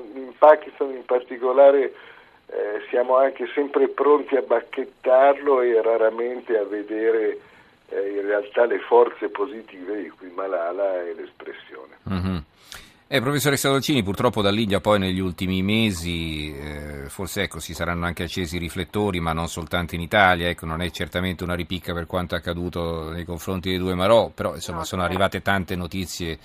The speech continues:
Speaker 2: terribili su, su stupri di bambine, eh,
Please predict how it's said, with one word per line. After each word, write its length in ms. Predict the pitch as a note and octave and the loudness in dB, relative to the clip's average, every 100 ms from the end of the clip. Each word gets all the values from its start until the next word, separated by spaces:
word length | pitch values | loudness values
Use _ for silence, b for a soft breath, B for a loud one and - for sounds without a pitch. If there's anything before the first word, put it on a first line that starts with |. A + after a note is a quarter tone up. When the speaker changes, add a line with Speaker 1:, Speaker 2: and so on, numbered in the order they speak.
| B B B _ | B B B _
Speaker 2:
terribili 760 | G#2 G2 G2+ A2+ F2+ F2+ F2 D#2+ | -4 -2 0 0 0 -2 -4 -6
su, 600 | - E2+ E2 D#2+ D#2+ D#2+ | -8 -8 -8 -8 -10 -12
su 160 | - E2+ | -12 -12
stupri 720 | - G#2 G2+ E2+ E2+ E2 D#2 | -6 -4 -2 -2 -4 -4 -6
di 140 | D#2+ | -8
bambine, 880 | D#2 F2 E2+ A2 F2+ E2+ E2 D#2+ D#2 | -4 -4 -2 -2 0 -2 -6 -8 -12
eh, 760 | - - E2 D#2 - D#2+ D#2+ | -14 -12 -12 -12 -14 -14 -14